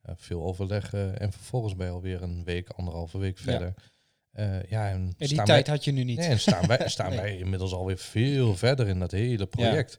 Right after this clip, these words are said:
Speaker 2: ja.
Speaker 1: En dan, dan kun-, die waarheid van anderhalve week geleden, die is niet meer te vergelijken met de huidige waarheid. Hè, dus, eh, het, het project heeft het dan ingehaald. En, ehm, ja, daarin zie je dat de, de grotere,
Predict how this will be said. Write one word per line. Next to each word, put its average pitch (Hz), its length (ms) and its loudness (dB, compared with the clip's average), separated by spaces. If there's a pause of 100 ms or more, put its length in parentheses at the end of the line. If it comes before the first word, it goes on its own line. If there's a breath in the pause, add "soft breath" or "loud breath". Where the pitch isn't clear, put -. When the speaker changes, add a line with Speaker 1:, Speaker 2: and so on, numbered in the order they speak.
(140)
Speaker 2:
ja. 104 200 -6
Speaker 1:
En 98 100 -4
dan, 104 120 2
dan 95 140 0
kun-, 98 180 -6
die 95 140 -4
waarheid 101 400 2
van 101 140 -6
anderhalve 95 380 -2
week 92 260 -2
geleden, 98 460 -2
die 90 140 -8
is 90 100 -8
niet 117 160 0
meer 95 120 -4
te - 100 -10
vergelijken 90 480 -4
met 90 120 -4
de 87 60 -6
huidige 123 340 -2
waarheid. 80 480 -8 (400 soft breath)
Hè, 123 120 -8
dus, 113 220 -2
eh, 107 80 -6
het, 110 280 -8
het 104 140 -8
project 113 360 0
heeft 107 200 -4
het 98 100 -10
dan 92 220 -4
ingehaald. 87 600 -4 (540 soft breath)
En, 92 500 -4
ehm, 87 500 -6 (720)
ja, 95 220 -8
daarin 110 300 -2
zie - 180 -6
je 107 80 -2
dat 101 200 -4
de, - 80 -10
de 92 120 -4
grotere, 113 560 -2